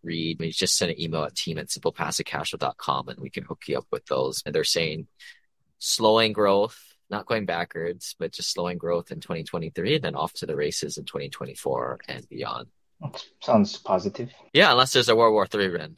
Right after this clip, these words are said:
Speaker 2: <laughs>
Speaker 1: That's a rough. You always have those black swan type of
Speaker 2: That's
Speaker 1: events
Speaker 2: true.
Speaker 1: looming. Um,
Speaker 2: That's true.
Speaker 1: but hey, Kim Jong-un didn't blow us up from the year twenty fifteen, uh, twenty eighteen to twenty,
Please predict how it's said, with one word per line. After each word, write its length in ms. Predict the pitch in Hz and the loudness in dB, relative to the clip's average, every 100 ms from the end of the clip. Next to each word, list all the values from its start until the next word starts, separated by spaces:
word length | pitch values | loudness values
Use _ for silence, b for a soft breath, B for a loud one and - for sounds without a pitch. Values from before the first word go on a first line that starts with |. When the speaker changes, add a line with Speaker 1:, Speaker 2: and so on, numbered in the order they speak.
| - | 2
Speaker 2:
<laughs> 220 | 147 - | 4 8
Speaker 1:
That's 240 | - - - | 6 6 2
a 60 | |
rough. 220 | 78 76 - _ _ | -4 -6 -8 _ _
You 220 | 82 101 | -4 2
always 220 | 107 110 | 4 4
have 220 | - 92 87 | 0 -4 -4
those 160 | 82 | -8
black 340 | - 71 71 - | -8 -8 -8 -8
swan 520 | - 73 76 67 67 _ _ _ _ _ - | -12 -8 -8 -10 -18 _ _ _ _ _ -12
type 260 | - 64 | -10 -6
of 160 | 65 64 - | -6 -8 -10
Speaker 2:
That's 200 | 65 65 | -8 -6
Speaker 1:
events 120 | 65 | 0
Speaker 2:
true. 220 | - 87 - | 4 4 2
Speaker 1:
looming. 320 | 71 64 58 - _ _ _ _ _ _ _ _ _ | -10 -14 -18 -20 _ _ _ _ _ _ _ _ _
Um, 80 | 60 | -18
Speaker 2:
That's 100 | 62 | -18
true. 200 | - - - | -18 -16 -10
Speaker 1:
but 200 | 67 - | -10 2
hey, 280 | 139 139 92 | 6 6 4
Kim 200 | - 117 | -4 -2
Jong-un 360 | 120 101 107 | 0 0 0
didn't 220 | 90 80 - | -2 -10 -8
blow 220 | 85 78 | -6 -6
us 160 | 76 | -6
up 180 | 80 80 - | -6 -8 -12
from 200 | - 76 | -16 -14
the 100 | 73 | -12
year 220 | 76 76 71 | -8 -8 -8
twenty 420 | - 80 76 76 - | -10 -10 -10 -12 -10
fifteen, 480 | - 78 - - - - | -8 -8 -8 -18 -18 -14
uh, 80 | 78 67 | -14 -12
twenty 280 | - 113 113 | -2 0 0
eighteen 460 | 104 104 - 104 101 | -2 -2 -2 -2 -2
to 80 | 85 | -4
twenty, 600 | - - 90 87 90 - | -6 -6 -6 -4 -6 -8